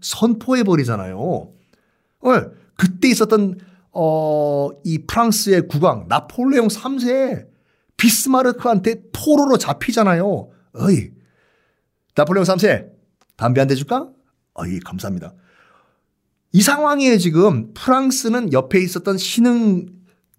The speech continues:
강국, 이 프로이센에게 박살이 낸 그런 상황이 천팔백구십사 년이에요. 어, 한 이십 년 후, 이, 흐른 후죠. 그때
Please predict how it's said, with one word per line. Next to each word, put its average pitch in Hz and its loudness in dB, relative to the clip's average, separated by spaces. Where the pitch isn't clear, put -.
강국, - 0
이 160 4
프로이센에게 208 0
박살이 262 0
낸 175 2
그런 165 2
상황이 180 0
천팔백구십사 214 0
년이에요. 143 2
어, - -18
한 208 -2
이십 135 0
년 202 2
후, - -20
이, 127 -2
흐른 180 2
후죠. 170 -2
그때 - 0